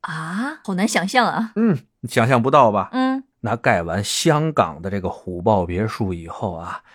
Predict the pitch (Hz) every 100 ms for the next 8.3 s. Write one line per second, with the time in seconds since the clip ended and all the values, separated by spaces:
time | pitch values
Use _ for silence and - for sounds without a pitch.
0 | - - - - - - _ - 90 -
1 | - 101 101 - 117 113 101 - 92 110
2 | 120 110 90 82 98 - _ 135 107 95
3 | 92 - 143 160 123 95 101 - 113 92
4 | - 139 120 131 143 196 113 131 87 _
5 | - 165 156 151 - 190 180 226 214 185
6 | - - 294 165 185 214 196 139 135 -
7 | - 131 156 127 110 165 214 98 - 185
8 | 202 -